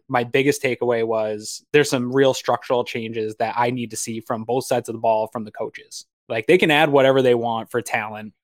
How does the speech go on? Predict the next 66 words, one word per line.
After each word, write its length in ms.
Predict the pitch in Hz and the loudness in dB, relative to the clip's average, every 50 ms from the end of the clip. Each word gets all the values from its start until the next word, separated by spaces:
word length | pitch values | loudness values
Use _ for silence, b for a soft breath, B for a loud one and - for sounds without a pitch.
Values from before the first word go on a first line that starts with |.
| - 123 | -2 0
Um, 300 | 123 117 113 113 107 92 | 0 0 0 -2 -4 -4
I 60 | 127 | -2
think 180 | - 135 135 139 | 0 0 2 4
they 100 | 139 135 | 4 4
got 220 | 139 131 123 120 | 6 4 4 4
enough. 400 | 127 123 123 120 117 - - - b b b b b b - - - 175 | 4 2 2 0 0 -2 -4 -12 b b b b b b -18 -18 -12 -2
My, 340 | 165 147 156 156 151 151 147 | 2 2 4 4 4 2 2
my 200 | 143 151 165 175 | 2 2 4 4
thing 100 | 160 151 | 6 4
was 160 | 147 143 131 | 4 4 4
you 60 | 147 | 2
can 160 | 139 147 131 127 | 0 0 4 4
run 160 | 139 160 156 | 4 4 4
it 80 | 123 | 2
back 420 | 110 131 127 127 107 107 - - _ _ _ _ _ _ _ _ _ _ _ _ _ _ _ _ _ | 2 4 4 4 2 0 -6 -10 _ _ _ _ _ _ _ _ _ _ _ _ _ _ _ _ _
if 160 | - 131 - | -4 -4 -4
you 80 | 127 117 | -4 0
get 200 | - 139 151 - | 0 0 2 2
the 80 | 165 | -2
coaches 420 | - - 156 165 160 160 147 123 - | 0 2 2 2 4 2 -2 -2 -2
to 100 | - 123 | -4 -2
do 160 | 123 127 123 | 0 0 0
the 100 | 123 120 | 0 0
things 220 | - 127 123 117 | 0 -2 -2 0
that 140 | 123 110 110 | 0 0 0
I 80 | 110 107 | -2 -2
think 180 | - 123 - | -4 -4 -4
are 80 | 123 104 | -4 -4
necessary. 720 | 107 110 139 170 - 127 120 - 120 110 107 107 101 104 | -2 0 0 0 0 -4 -4 -2 -2 -2 0 -2 -4 -4
You 160 | 104 110 110 | -4 -4 -2
have 320 | 104 120 127 151 147 117 | 0 0 0 0 -2 -4
the 80 | 110 104 | -10 -12
talent. 420 | - - 123 123 131 113 107 104 | -8 -4 0 0 0 0 -2 -4
I 40 | 110 | -6
don't 120 | 117 120 - | -6 -4 -4
think 200 | 151 139 120 - | -4 -4 -4 -4
the 60 | 120 | -4
lack 360 | 107 104 107 110 120 127 - | -4 -2 -2 0 0 -2 -2
of 80 | 107 101 | -4 -6
talent 340 | - 120 120 123 117 104 | -4 -2 -2 -2 -2 -4
has 140 | 110 104 107 | -6 -4 -4
ever 180 | 113 107 113 107 | -2 -2 -2 -4
been 160 | 110 113 104 | -4 -6 -6
the 160 | 104 101 107 | -4 -2 -2
issue 300 | 131 - - 113 104 101 | -2 -2 -2 -6 -6 -6
the 60 | 104 | -6
last 240 | 107 101 98 101 - | -6 -6 -6 -6 -8
couple 240 | - 110 95 - 92 | -8 -10 -8 -8 -12
of 40 | 92 | -12
years. 500 | 107 110 127 143 127 101 101 107 - - b b b b b b b | -6 0 2 2 2 2 -2 -8 -12 -14 b b b b b b b
I 60 | - | -2
think 120 | 135 147 120 | 0 0 0
the 80 | 127 | -2
progress 560 | - - - 131 120 131 123 127 120 120 - | -4 2 4 4 4 4 4 2 0 0 0
of 100 | 127 107 | -2 -2
the 60 | 110 110 | -2 -2
coaches 380 | - 123 117 117 - 117 104 | 2 2 2 2 0 -6 -8
and 100 | 107 107 | -6 -6
the 60 | 110 | -6
development 440 | 107 110 110 117 123 120 113 117 113 | -6 0 2 4 4 4 2 0 -4
of 80 | 107 - | -6 -6
some 160 | - 120 107 | -6 -6 -6
of 60 | 107 | -4
what 180 | 107 107 101 - | -4 -4 -2 0
they 200 | - 156 165 175 | 2 4 4 4
do 280 | 131 110 104 101 104 | 2 -2 -4 -6 -8